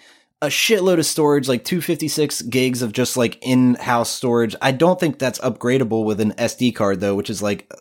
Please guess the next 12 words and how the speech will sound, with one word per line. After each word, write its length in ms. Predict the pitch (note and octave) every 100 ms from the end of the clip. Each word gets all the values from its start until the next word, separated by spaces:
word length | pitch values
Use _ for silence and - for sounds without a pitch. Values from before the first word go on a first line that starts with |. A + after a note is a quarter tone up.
| _
that 240 | G#2 B2 A#2+
might 220 | A2 F#2+
bum 180 | G#2+ G#2
some 160 | A2
people 260 | G2+ - G#2+
out. 180 | G#2+ -
But 220 | A#2 - -
for 100 | -
me, 200 | C3 D#3
that's 180 | C3 B2+
plenty. 560 | - - C#3 C3 A2+ G#2+ - - _
Um, 400 | C3+ C#3 C#3 B2+